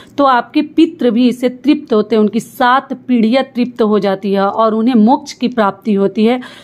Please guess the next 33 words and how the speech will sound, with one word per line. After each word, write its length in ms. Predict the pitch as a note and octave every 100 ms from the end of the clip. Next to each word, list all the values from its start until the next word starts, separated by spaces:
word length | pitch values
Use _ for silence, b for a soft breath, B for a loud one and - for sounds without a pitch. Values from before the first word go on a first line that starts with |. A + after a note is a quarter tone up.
| -
तो 60 | A3
ये 100 | G#3+
सावन 360 | - C4+ C#4+
माह 240 | B3 A3+ A#3
की 160 | A#3
एकादशी 480 | A3 G#3 G3+ G3 C#4
का 120 | C4
व्रत 280 | G3 G#3+ B3
रखने 340 | A#3 G#3+ A3+ B3
से 140 | B3+
केवल 380 | B3+ B3+ C4 D4
हमारे 280 | B3 A#3+ B3+
विष्णु 380 | G#3 B3 D4+ D4
भगवान 360 | C4+ C4+ C#4
ही 80 | C#4
प्रसन्न 340 | C#4 C4+ D4
नहीं 160 | C#4+ C4+
होते 240 | A3+ A#3
हैं, 140 | G3+ F#3+ B B B
साथ 440 | - C4+ C4+ C#4 D4
में 240 | C4+ C#4+
हमारे 420 | B3 A3 A3 A#3+
शिव 360 | B3 - D#4 E4+
जी 160 | A#3
भी 140 | A#3+ B3+
बेहद 460 | E3+ A#3 A#3 C4 - - - F#3+
प्रसन्न 400 | A3 G#3 B3 A#3+
होते 260 | A3+ A3+
हैं। 200 | A#3+ C4 C4+ B B -
तो 100 | G#3+
हम 200 | G#3+ G#3
सभी 340 | - G#3+ C#4+
को 360 | D4 B3+ C#4